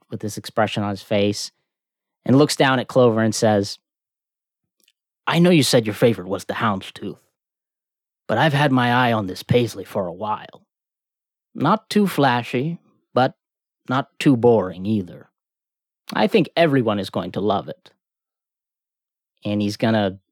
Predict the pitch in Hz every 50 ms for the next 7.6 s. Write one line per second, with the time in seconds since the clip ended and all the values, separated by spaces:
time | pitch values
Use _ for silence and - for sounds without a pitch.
0 | _ _ - 104 113 135 135 - - - 131 127 127 123 123 123 120 113 117 -
1 | _ - 107 113 117 123 117 110 - - 123 113 110 110 110 107 - - - 104
2 | 107 110 110 110 107 - - 120 110 107 107 104 98 95 95 _ _ _ _ _
3 | _ _ _ _ _ _ _ _ _ _ _ _ _ _ _ _ _ _ _ _
4 | _ - 123 127 131 123 - - 135 123 120 117 113 - - 131 120 110 - 107
5 | 110 113 110 110 107 107 - - 113 110 110 107 104 104 98 101 104 104 101 -
6 | 104 - - 104 101 - - - 104 - 160 135 - _ _ _ _ _ _ _
7 | _ _ _ _ _ _ _ _ _ _ _ -